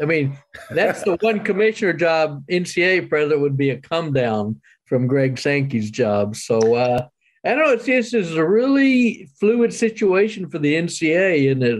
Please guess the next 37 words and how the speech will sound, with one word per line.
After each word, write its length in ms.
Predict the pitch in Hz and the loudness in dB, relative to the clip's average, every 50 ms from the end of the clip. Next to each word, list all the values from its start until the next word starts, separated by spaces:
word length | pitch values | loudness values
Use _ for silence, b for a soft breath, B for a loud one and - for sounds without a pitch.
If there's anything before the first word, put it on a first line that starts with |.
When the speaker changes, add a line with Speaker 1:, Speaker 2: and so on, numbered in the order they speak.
| 123 131 135 | 0 0 0
Speaker 1:
I 20 | |
mean, 340 | 127 131 131 131 131 127 b b b b b b _ | 2 2 2 2 2 0 b b b b b b _
we 120 | 139 143 147 | -4 -2 0
talked 300 | 151 160 160 165 - 180 | 2 0 0 0 0 0
about 260 | 170 175 170 165 147 | 0 0 0 2 2
Bowlesby 500 | 156 160 165 170 165 160 160 170 165 165 | 2 2 2 0 -2 -2 -2 -2 -2 -2
and 240 | 165 160 147 139 135 | -2 -4 -4 -6 -2
twelve 300 | - 160 160 160 156 - | 0 2 2 2 0 0
team 200 | 175 165 156 135 | -2 -2 -2 -2
playoffs 520 | 139 165 160 170 170 156 139 143 139 139 - - | -2 0 0 2 2 2 2 0 -2 -4 -6 -4
probably 200 | 131 131 147 143 | -2 0 0 0
gonna 200 | 139 147 151 147 | 0 0 -2 0
come 260 | 139 156 151 151 147 | 0 0 0 0 0
sooner 360 | 135 - - 151 160 160 156 | -2 -2 -2 -2 0 0 0
than 160 | 143 151 143 123 | 0 2 2 2
later, 400 | 123 127 147 165 156 135 123 113 | 2 2 2 2 2 2 0 0
but 260 | - - 117 110 b b b b b b b b b b _ _ _ _ | -2 -2 -4 -4 b b b b b b b b b b _ _ _ _
it's 280 | - - 151 156 208 - | -4 -2 0 0 0 -2
just 320 | - - 320 277 - - | -4 -6 -8 -8 -6 -4
a 60 | 214 135 | -4 -2
weird 340 | 117 131 147 160 156 143 | -2 0 0 0 -2 -2
time 320 | 139 151 139 143 139 135 135 | -2 -2 -2 -2 -2 -2 -4
for 280 | 135 131 117 120 123 120 | -2 -2 -2 -2 -2 -4
college 400 | - - 127 127 123 123 120 123 | -4 -2 -2 0 0 0 0 0
athletics, 640 | 123 120 117 110 117 110 113 113 104 104 104 - 110 | 0 0 0 0 0 2 2 2 2 0 0 0 -2
isn't 180 | 110 98 104 | 0 0 0
it? 140 | 104 101 - _ _ _ _ _ b b b b - | -2 -4 -4 _ _ _ _ _ b b b b -2
Speaker 2:
The 100 | 196 277 | -2 0
N 60 | 285 | 0
C 100 | - 349 | 0 2
double 300 | 339 311 285 247 208 208 | 2 2 2 2 4 4
A 100 | 208 196 | 4 4
needs 300 | 175 180 202 208 - - | 2 2 0 0 -2 -2
to 80 | 214 | 0
have 180 | 190 190 170 160 | 0 0 0 0
someone 560 | - - 180 170 170 170 170 170 170 170 165 | 0 0 0 0 0 0 0 0 0 0 0
who 480 | 151 139 143 139 139 139 135 135 131 | 0 0 2 2 4 4 4 2 0